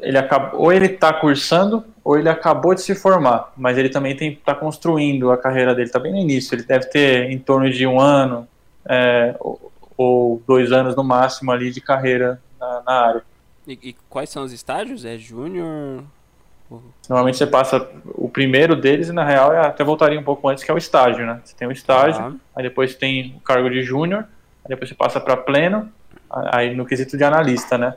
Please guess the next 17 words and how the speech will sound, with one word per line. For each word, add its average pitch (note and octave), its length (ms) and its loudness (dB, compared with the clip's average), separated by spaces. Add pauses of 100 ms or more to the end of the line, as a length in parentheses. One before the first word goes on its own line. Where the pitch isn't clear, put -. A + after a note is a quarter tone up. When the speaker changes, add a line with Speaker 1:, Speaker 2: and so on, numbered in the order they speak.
Speaker 2:
Uhum. B2+ 260 -20
Speaker 1:
Tem C#3+ 80 2
até D#3+ 220 2
uma, G#3+ 320 2
umas F#3 220 0
quebras D#3 420 4
antes C3 300 2
ali, A#2 140 -2
você B2+ 120 -12
tem, D3 240 -4
ó, A#2+ 180 0
você - 120 -18
tem C#3 100 -6
estágio, C#3+ 560 2 (220)
você - 120 -20
tem C3+ 200 -2
assistente, D3 760 -6